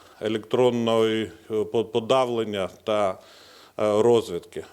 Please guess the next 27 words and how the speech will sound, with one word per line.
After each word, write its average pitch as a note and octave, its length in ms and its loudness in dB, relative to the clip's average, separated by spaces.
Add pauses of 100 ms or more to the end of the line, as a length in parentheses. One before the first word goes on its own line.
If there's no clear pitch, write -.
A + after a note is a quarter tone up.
(120)
По-третє, D3 520 0
це B2+ 360 0
засоби A#2+ 840 0
протитанкові, G#2 1000 -2 (140)
тобто G2+ 540 -2 (760)
те, D3+ 160 2
що, C3 240 -4
про A#2+ 160 -6
що C#3 160 0
ми B2+ 140 -2
завжди A2+ 300 -4
кажемо, A#2+ 480 -2
то A2 220 -4
це A#2 220 -4
система A2+ 500 -4
Джевелін. F2+ 480 -4 (1160)
По-четверте, D#3+ 600 -2
це C#3+ 260 2
система D3+ 520 0
організації A#2+ 1080 0
зв'язку, A2 680 -2 (280)
того, C3 240 2
що A#2+ 180 -6
вкрай A#2+ 300 -2
необхідна A2 680 -4
для G#2 320 -2
сув, A#2 340 0